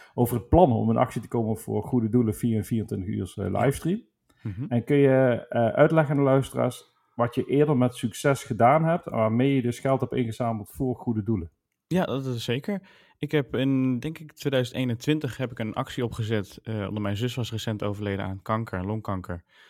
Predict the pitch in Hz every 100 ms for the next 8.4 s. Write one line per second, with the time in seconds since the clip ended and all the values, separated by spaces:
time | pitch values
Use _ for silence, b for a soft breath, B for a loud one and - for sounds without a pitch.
0 | b b - 110 104 - 113 104 101 104
1 | - 101 95 98 95 92 90 - - -
2 | 117 - 113 113 - 127 127 120 117 -
3 | 117 120 110 107 104 98 110 98 107 92
4 | 107 151 b b b b b - 101 104
5 | 127 117 117 117 104 117 107 113 - 110
6 | - 113 107 110 104 98 101 123 120 117
7 | 113 107 95 113 110 101 107 117 135 -
8 | - 185 -